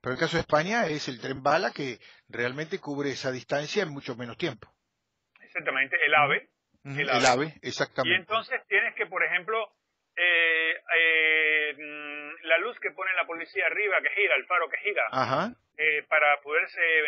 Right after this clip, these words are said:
Speaker 2: mover rápidamente dentro de una ciudad, pues, eh, resulta que en Rusia, pues, eso se compra y hay más de siete mil en la, en Moscú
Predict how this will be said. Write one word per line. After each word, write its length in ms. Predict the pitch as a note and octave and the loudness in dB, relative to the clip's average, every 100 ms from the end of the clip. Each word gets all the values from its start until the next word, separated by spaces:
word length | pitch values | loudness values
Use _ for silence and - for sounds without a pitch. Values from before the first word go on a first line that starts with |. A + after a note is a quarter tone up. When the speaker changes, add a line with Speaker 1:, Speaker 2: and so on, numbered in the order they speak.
| D3+ | -2
Speaker 2:
mover 300 | D3 D3 F3+ C#3+ | -8 -2 -2 0
rápidamente 680 | E3 D#3+ D#3+ E3+ F3+ - D#3 | 0 0 -2 -2 -4 -4 0
dentro 380 | D3 C#3+ C#3+ | 0 0 -4
de 160 | C#3+ C#3 | -2 -2
una 220 | C#3+ D3 | -2 -4
ciudad, 520 | - D#3 F#3 G3 A#3 - _ _ _ _ - | -6 0 4 6 4 -4 _ _ _ _ -4
pues, 520 | F#3 G#3 B3 - - | 2 4 2 -4 -6
eh, 480 | F3 F3 E3+ E3 E3 | 0 2 4 2 0
resulta 460 | D#3+ - G3+ G3 F3+ | -2 -6 -6 -6 -2
que 320 | G3 G#3 F3 | 2 2 2
en 180 | E3+ F3 | 0 -4
Rusia, 400 | A3 A3 G#3+ G#3+ | -6 -2 0 0
pues, 220 | E3 D#3 - | 0 -4 -4
eso 160 | G3 | -6
se 160 | F#3+ E3 | -8 -6
compra 500 | F3 A3+ - E3+ B3+ _ _ _ _ _ _ | -4 -2 2 2 2 _ _ _ _ _ _
y 380 | - F#3 A3 A3 | 0 2 4 2
hay 160 | E3+ F#3 | 2 0
más 160 | G3+ G3+ | -2 -2
de 260 | G3+ F#3 - | -2 -2 -2
siete 280 | A3+ G#3+ | -2 -2
mil 340 | G3+ F#3 G#3+ A#3+ - D#3+ | -2 -4 -4 -6 -2 -2
en 440 | D#3 D#3 D#3 D#3 | -2 -10 -12 -4
la, 140 | D3+ - | -4 -2
en 720 | D3+ D#3 D#3 D3+ D3+ D3 C#3+ | -4 -4 -8 -10 -12 -12 -12
Moscú 500 | D3+ D#3+ F3+ G#3 C#4+ | -8 -6 0 -2 -2